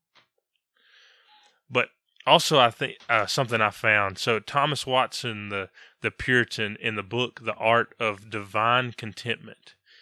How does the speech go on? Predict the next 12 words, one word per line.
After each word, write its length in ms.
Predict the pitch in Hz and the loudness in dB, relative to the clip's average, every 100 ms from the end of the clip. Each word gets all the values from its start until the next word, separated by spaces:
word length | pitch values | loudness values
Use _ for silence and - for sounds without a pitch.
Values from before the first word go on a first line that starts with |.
| - - - _ | -20 -20 -20 _
he 160 | 131 | -6
wrote, 400 | 123 117 117 113 - - | -2 0 0 -2 -6 -6
uh, 80 | |
he 200 | 113 120 | -4 -4
has, 300 | 120 117 107 | 0 0 0
uh, 220 | 110 95 95 | -2 -2 -4
five 760 | - - 123 127 139 135 110 - _ _ _ _ | -12 0 2 4 4 0 -4 -18 _ _ _ _
marks 560 | 117 117 113 110 - - | -6 0 2 0 -4 -10
of 180 | 127 107 | -8 -10
a 40 | |
contented 580 | - 104 90 123 110 107 | -12 -14 -12 -10 -8 -10
heart. 420 | 92 98 95 _ | -8 -10 -10 _